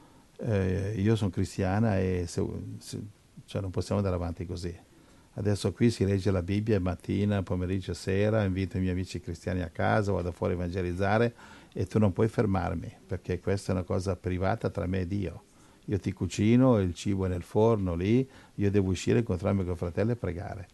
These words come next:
Se non ti sta bene, mi dispiace, vado avanti." Quindi la, la moglie o il marito non abbandona il coniuge non credente, ma va avanti finché è il non credente ad andarsene.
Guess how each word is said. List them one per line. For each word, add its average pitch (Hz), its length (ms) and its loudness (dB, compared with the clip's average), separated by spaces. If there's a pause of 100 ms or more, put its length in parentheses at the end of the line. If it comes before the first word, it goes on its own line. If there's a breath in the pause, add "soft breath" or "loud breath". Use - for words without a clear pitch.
(340 loud breath)
Se - 160 -4
non 95 100 2
ti 101 120 -2
sta 104 180 2
bene, 104 540 4
mi 87 120 -2
dispiace, 90 480 -6
vado 87 200 -4
avanti." 98 380 -6 (1200 soft breath)
Quindi 101 200 0
la, 98 260 4
la 95 100 2
moglie 120 340 6
o - 20 8
il 101 60 6
marito 107 440 4
non 101 140 4
abbandona 104 460 4
il 117 100 2
coniuge 101 480 0
non 95 220 2
credente, 85 520 -4
ma 95 160 2
va 113 160 6
avanti 160 460 4
finché 123 280 2
è 123 40 8
il 120 60 10
non 135 160 8
credente 135 460 2
ad - 100 -2
andarsene. - 640 -10